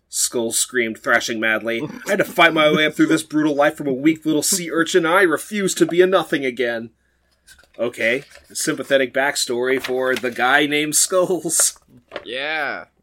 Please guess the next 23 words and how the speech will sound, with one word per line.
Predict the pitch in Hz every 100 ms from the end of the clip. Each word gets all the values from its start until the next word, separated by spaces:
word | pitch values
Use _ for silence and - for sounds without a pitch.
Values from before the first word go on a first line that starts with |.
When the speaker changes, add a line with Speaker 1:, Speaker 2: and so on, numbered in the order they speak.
| _
Speaker 2:
Boy, | 139
I'm, | 135 160
I'm | 156 135 147
on | 120
Skulls' | - - 107 110 95 -
side. | 104 98 92
I | 139
feel | 196
like | 156 117
Kyle's | - 113 120 117
got | 107 98
some | 104 98
deep-seated, | 104 107 - 113 104 101 98
uh, | 95 92
trauma | - 110 104 101 95
that | 92 90
he's | 101 101 95 -
sort | - 113
of | 98
letting | 98 107 104
out | 98 101
right | 98 87
now. | 98 95 98